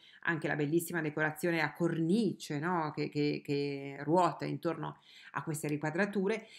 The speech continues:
Vedete che agli angoli abbiamo, eh, due piante di vite, i cui tralci, parleremo di tralci, no? Questa vegetazione che si dispiega nello spazio,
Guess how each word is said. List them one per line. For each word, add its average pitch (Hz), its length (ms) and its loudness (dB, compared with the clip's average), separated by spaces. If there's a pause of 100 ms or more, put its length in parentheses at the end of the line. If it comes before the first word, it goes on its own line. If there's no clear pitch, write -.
(120)
Vedete 226 260 4
che 156 80 -2
agli 165 160 0
angoli 165 400 6
abbiamo, 156 480 4
eh, 147 240 -2
due 196 340 4
piante 160 520 2
di 165 160 0
vite, 160 560 -2 (220)
i 247 140 0
cui 320 360 4
tralci, 170 880 2
parleremo 175 360 2
di 160 140 -4
tralci, 175 480 4
no? 165 80 -4
Questa 170 220 -4
vegetazione 170 580 0
che 175 80 -4
si 147 140 -8
dispiega 147 640 2
nello 143 260 -2
spazio, - 640 -4